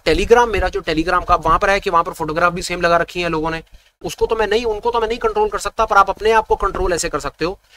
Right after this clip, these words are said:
कि शायद उसमें नौ सौ साठ, नौ सौ सत्तर members हैं, वो channel genuine है, और आप उसमें देख लेना जा करके। हम आपको अपनी तरफ से कभी भी ना वहां पर कोई आपसे कुछ, कुछ मांगा ही नहीं जाएगा, आपको कुछ भी नहीं बेचा जाएगा।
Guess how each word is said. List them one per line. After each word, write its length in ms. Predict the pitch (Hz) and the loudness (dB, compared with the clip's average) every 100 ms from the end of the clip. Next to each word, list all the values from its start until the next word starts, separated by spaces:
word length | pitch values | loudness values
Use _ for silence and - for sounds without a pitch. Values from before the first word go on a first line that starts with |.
| _ | _
कि 80 | - | -8
शायद 220 | 170 180 | -2 -2
उसमें 220 | 202 180 190 | -2 -4 -4
नौ 120 | 175 | -4
सौ 120 | 190 | -4
साठ, 280 | 170 175 175 | 0 0 -2
नौ 60 | |
सौ 140 | 160 170 | -8 -10
सत्तर 240 | 151 - | -8 -4
members 380 | 151 135 131 143 | -2 -2 -2 -4
हैं, 120 | 170 - _ | -8 -12 _
वो 80 | 143 | -6
channel 280 | 143 139 143 | -4 -4 -4
genuine 340 | 120 113 127 | -2 -4 -4
है, 120 | 151 - _ - - _ | -6 -8 _ -20 -20 _
और 100 | - | 0
आप 140 | 170 170 | 0 0
उसमें 220 | 156 165 131 | -6 -8 -4
देख 200 | 170 202 | -2 -2
लेना 200 | 160 135 | -4 -2
जा 160 | 117 | -2
करके। 320 | - 120 185 208 - - | -4 -6 -6 -8 -4 0
हम 140 | 196 | 2
आपको 220 | 202 - | 2 2
अपनी 200 | 208 208 | 0 -2
तरफ 140 | 202 202 | -6 -6
से 100 | 208 | -4
कभी 300 | 196 196 196 | -4 -4 -4
भी 100 | 202 | -4
ना 100 | 202 | 0
वहां 180 | 175 | 0
पर 100 | 175 | 0
कोई 260 | - 202 214 - _ - | -2 -2 -2 -8 _ 0
आपसे 240 | 160 - | 0 0
कुछ, 280 | 208 220 - - - | -6 -8 -12 -12 -6
कुछ 140 | 208 | -2
मांगा 240 | 185 170 | 2 4
ही 60 | 190 | 2
नहीं 120 | 196 | 2
जाएगा, 220 | 156 151 | 0 0
आपको 200 | 170 180 | 0 -2
कुछ 180 | 180 175 | -6 -6
भी 80 | 196 | -4
नहीं 80 | 190 | -2
बेचा 240 | 135 117 | -2 -2
जाएगा। 340 | 101 85 73 | -4 -4 -8